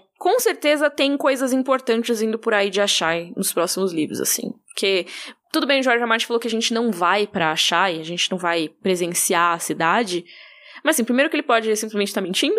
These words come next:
<laughs> depois que a gente pode ter a influência de Ashai de outras maneiras, como a Quaithe, a Melisandre e tudo mais.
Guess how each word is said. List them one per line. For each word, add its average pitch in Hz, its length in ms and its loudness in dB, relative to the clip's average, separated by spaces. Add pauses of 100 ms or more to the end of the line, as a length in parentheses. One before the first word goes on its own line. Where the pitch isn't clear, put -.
(120)
<laughs> - 80 -20
depois 277 640 0
que 277 440 2 (360)
a 220 120 2
gente 269 280 0
pode 233 320 2
ter 254 260 2
a 262 60 4
influência 233 360 0
de 220 80 0
Ashai 220 280 2
de 233 80 2
outras 240 240 -2
maneiras, 247 520 2
como 185 200 -2
a 185 40 -2
Quaithe, 196 380 0
a - 20 -2
Melisandre 185 680 2
e - 20 -6
tudo 190 220 -2
mais. 165 440 -2